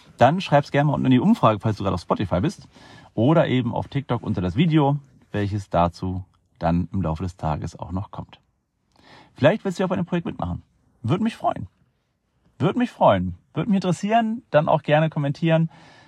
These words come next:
dass ich mal weiß, okay, wer, wer zieht mit? Wer macht auch den Mai mit einem Light-Handy? So, ein Handy, wo halt fast nichts drauf ist. Ich bin gespannt. Ich wünsche dir alles Gute.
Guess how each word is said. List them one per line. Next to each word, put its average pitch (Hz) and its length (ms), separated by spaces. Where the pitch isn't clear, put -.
dass 123 160
ich 127 60
mal 117 120
weiß, 117 220
okay, 104 240
wer, 107 420
wer 123 160
zieht - 160
mit? - 220
Wer 127 180
macht - 260
auch 113 240
den 101 200
Mai 117 300
mit 110 200
einem 110 320
Light-Handy? 90 640
So, - 240
ein 101 60
Handy, 120 220
wo 98 80
halt 95 220
fast - 320
nichts 98 160
drauf - 240
ist. - 200
Ich - 80
bin 92 140
gespannt. - 440
Ich - 100
wünsche 185 200
dir 220 80
alles 180 160
Gute. 196 320